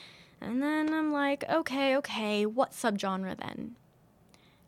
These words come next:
That usually stumps them, since most of my <laughs> family and friends have no clue what I'm saying,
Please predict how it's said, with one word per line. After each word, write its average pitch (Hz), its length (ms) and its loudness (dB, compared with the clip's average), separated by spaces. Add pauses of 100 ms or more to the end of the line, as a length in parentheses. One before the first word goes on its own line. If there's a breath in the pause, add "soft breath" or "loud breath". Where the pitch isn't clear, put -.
That 392 200 6
usually 220 320 4
stumps - 320 0
them, - 220 -4
since 277 280 2
most 302 400 4
of 240 80 2
my 247 220 4
<laughs> - 120 -6
family 233 360 4
and 208 160 0
friends 196 280 0
have 190 160 2
no 285 340 4
clue 214 240 2
what 175 140 2
I'm - 140 -4
saying, - 400 -8